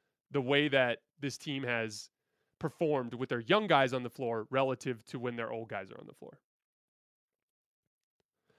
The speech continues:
So, for starters, it's not exactly a big shock to understand why the younger players on the Lakers have played better than the older players. They're faster,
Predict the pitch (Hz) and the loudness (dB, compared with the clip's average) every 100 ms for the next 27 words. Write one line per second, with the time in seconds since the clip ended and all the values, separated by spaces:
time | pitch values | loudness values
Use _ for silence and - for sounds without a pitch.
0 | _ _ _ _ - 214 190 175 _ _ | _ _ _ _ 4 8 8 6 _ _
1 | _ 226 - 254 226 180 165 - _ - | _ 2 10 12 12 12 10 -4 _ 4
2 | 208 240 254 160 151 156 175 151 117 139 | 6 6 4 4 6 6 4 -2 0 0
3 | 135 - 120 107 110 - - _ _ _ | 0 0 2 4 2 -6 -20 _ _ _
4 | _ _ - 165 151 135 160 135 113 107 | _ _ 2 4 4 2 0 -2 -4 -6
5 | 123 135 117 101 113 147 _ _ _ _ | -2 0 0 0 -4 -6 _ _ _ _
6 | _ _ _ 131 156 135 151 165 160 - | _ _ _ 2 4 6 6 4 -2 2
7 | 147 131 135 139 135 127 120 139 151 180 | 2 4 2 2 0 -2 -2 -2 0 2
8 | 180 117 123 151 175 285 135 - 113 - | 2 0 0 -2 -2 -4 -4 -8 -12 -14
9 | - - _ _ _ _ _ _ _ _ | -20 -20 _ _ _ _ _ _ _ _
10 | 131 131 127 123 113 107 _ _ 120 139 | 2 6 8 6 4 -2 _ _ 0 2
11 | - 147 | 0 -4